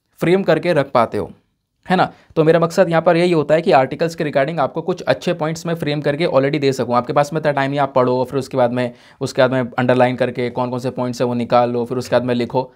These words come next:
भाई पूरा दिन निकल जाएगा न्यूज़पेपर पढ़ने में, जो आपका काम एक घंटे में ख़त्म हो जाना चाहिए उसमें लग जाएंगे पाँच छः घंटे, काम ख़त्म।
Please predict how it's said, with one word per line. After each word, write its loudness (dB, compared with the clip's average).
भाई -2
पूरा -2
दिन 0
निकल 0
जाएगा 2
न्यूज़पेपर -2
पढ़ने -2
में, -12
जो 2
आपका 0
काम -4
एक -6
घंटे 0
में -4
ख़त्म -4
हो -4
जाना -4
चाहिए -8
उसमें -4
लग 0
जाएंगे -2
पाँच -2
छः -6
घंटे, -10
काम -2
ख़त्म। -10